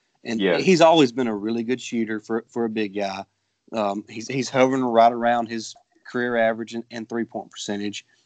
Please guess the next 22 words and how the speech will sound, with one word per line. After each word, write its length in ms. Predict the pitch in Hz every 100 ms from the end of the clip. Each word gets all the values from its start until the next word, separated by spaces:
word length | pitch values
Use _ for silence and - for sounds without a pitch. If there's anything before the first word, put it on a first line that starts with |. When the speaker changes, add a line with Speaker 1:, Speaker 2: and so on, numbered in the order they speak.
| _ _ _ _ _
Speaker 1:
But 200 | 120 113
hi-, 140 | 131 151
his 240 | 139 107
rebounding 680 | 104 113 127 135 139 139 135 - -
is 200 | 110 104
nearly 280 | 110 117
double 440 | 104 104 110 117 117
of 100 | 110
what 160 | 104 113
it 100 | 107
was, 500 | 110 113 113 107 - _
uh, 280 | 107 101 98 _ _ _ _
his 180 | 113 104
previous 460 | - 110 110 113 -
two 180 | -
years. 440 | 110 104 113 113 - 113 - - _ _ _
And, 260 | 110 104
uh, 280 | 101 95 90 - _ _ _ _ _ _
I, 140 | 120 -
I 140 | 120 135
think 300 | - 151 139
his, 340 | - 127 110